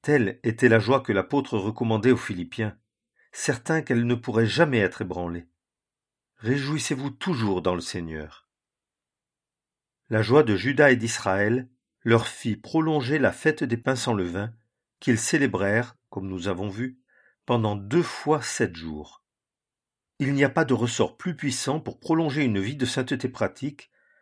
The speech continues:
que la joie de la présence du Seigneur, et, d'autre part, rien n'entretient cette joie comme une vie sainte, séparée de tout ce que le monde aime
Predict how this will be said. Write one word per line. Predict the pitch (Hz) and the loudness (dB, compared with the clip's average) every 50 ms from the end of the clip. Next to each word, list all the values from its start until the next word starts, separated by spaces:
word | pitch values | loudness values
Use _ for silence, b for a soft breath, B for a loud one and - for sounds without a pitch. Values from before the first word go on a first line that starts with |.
| _ _ | _ _
que | - - | 0 2
la | 131 123 131 127 | 4 6 6 6
joie | 113 127 151 151 | 6 6 6 6
de | 123 123 | 6 6
la | 104 92 | 4 4
présence | - - - 135 135 160 160 147 | 0 -2 -2 0 0 0 -2 -2
du | - 156 123 | -4 -4 -4
Seigneur, | - - 104 92 92 92 101 117 135 - - _ _ _ _ _ _ _ _ - | -2 -2 -2 -2 0 0 -2 -2 -2 -6 -12 _ _ _ _ _ _ _ _ 0
et, | - 123 151 156 151 151 - | 2 2 2 2 -2 -8 -8
d'autre | 127 104 107 107 - - 101 | -2 0 0 0 0 -2 -4
part, | - - 117 117 123 127 - - _ _ _ _ _ _ _ | 0 2 4 4 4 2 -2 -12 _ _ _ _ _ _ _
rien | - - - 113 127 135 170 170 | -10 -4 0 0 2 2 2 2
n'entretient | 165 156 131 - - 131 110 - 156 135 | 2 0 -2 -4 -6 -8 -4 0 0 0
cette | 113 - - 113 - 120 | 0 0 -4 -4 -2 -2
joie | 104 90 101 113 131 147 | -2 0 2 2 2 2
comme | 147 - 135 113 113 | 0 -2 -2 0 0
une | 113 110 104 | 2 0 0
vie | 101 101 95 | 0 -2 -4
sainte, | - - - - 101 104 117 113 - - _ _ _ | -4 -4 -4 -2 -2 -4 -4 -8 -12 -18 _ _ _
séparée | - - - - 151 135 - 143 131 135 151 127 | -12 -10 -6 -4 -4 -4 -2 -2 -2 -2 -2 0
de | 101 101 | -2 -4
tout | - - - 190 175 | -4 -6 -6 -6 -4
ce | - - 143 | -4 -4 -4
que | - - | -2 0
le | 127 117 | 0 2
monde | 110 110 127 160 151 131 - - | 2 2 0 0 -2 -4 -6 -2
aime | - 113 120 127 139 131 | 0 0 0 0 -2 -6